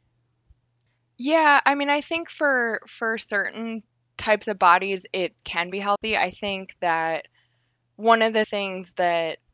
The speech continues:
that scares me, and I've had friends go through this, is that when you are on the smaller side, so say if you're naturally, like, one twenty-five,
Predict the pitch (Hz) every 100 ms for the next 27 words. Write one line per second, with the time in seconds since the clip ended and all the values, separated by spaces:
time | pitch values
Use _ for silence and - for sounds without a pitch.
0 | - 180 - - 190 185 185 185 185 180
1 | 175 170 165 165 - 170 165 165 - -
2 | 170 165 - 202 185 185 175 - - _
3 | _ _ _ _ _ _ _ _ 196 180
4 | - 196 185 180 - 185 185 175 180 180
5 | 180 180 180 175 185 180 - - 170 170
6 | 170 165 165 165 - _ _ _ _ _
7 | - 185 175 165 - 247 254 220 - 185
8 | 180 175 180 185 175 170 180 175 175 165
9 | 170 - 175 170 165 160 - 151 165 156
10 | 170 151 147 165 147 113 90 127 170